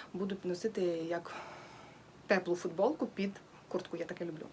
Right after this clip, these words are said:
<laughs> чесно вам кажу. Так, ось так. І це мій топовий жилет, але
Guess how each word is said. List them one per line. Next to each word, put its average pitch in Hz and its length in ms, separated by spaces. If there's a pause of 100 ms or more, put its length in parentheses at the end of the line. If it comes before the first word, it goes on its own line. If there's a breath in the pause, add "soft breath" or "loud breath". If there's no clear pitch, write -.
(120)
<laughs> - 220
чесно 165 260
вам 170 140
кажу. 170 180 (680 loud breath)
Так, - 140 (140)
ось 277 200
так. - 320 (460 loud breath)
І 254 180
це 226 220
мій 196 180
топовий 175 360
жилет, 226 440
але 214 520